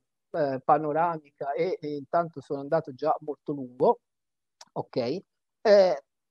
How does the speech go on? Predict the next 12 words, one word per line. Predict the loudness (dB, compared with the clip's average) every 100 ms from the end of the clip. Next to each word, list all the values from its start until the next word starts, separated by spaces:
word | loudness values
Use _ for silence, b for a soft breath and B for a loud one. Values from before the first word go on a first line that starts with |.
| _ _ -8
<clears throat> | -6 -6 -8
perché, | 6 6 8 6 8
eh, | 6 4
eh, | 2 -2 -2
vi | -8
dicevo, | -2 4 6 6 4 2
eh, | -2 0 0 -2 -4 _ _ _ _ _
vi | -12
dicevo, | -6 -2 0 0 -2
eh, | -2 -2 -2
all'inizio, | -2 -2 0 -2 -2 -2 -2 -2 _ _ _
perché | 2 2 8 8 8 4